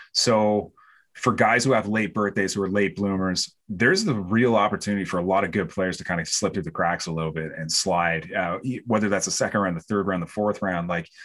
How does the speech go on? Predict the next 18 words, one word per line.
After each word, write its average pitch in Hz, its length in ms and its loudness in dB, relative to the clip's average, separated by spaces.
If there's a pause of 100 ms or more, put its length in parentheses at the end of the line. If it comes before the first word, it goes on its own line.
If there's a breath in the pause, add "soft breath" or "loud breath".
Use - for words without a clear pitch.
(500 loud breath)
more, 143 340 4
more 143 200 4
so 175 180 2
than 113 120 4
any 110 240 2
other 98 160 2
year, 95 260 2
I 85 60 2
think 101 200 -2
just 117 220 0
the, 101 300 0
just 123 200 -2 (800)
the 104 100 2
effects 107 440 0
of 92 60 -2
the 92 80 -4
pandemic, 85 720 -2
uh, 87 280 -2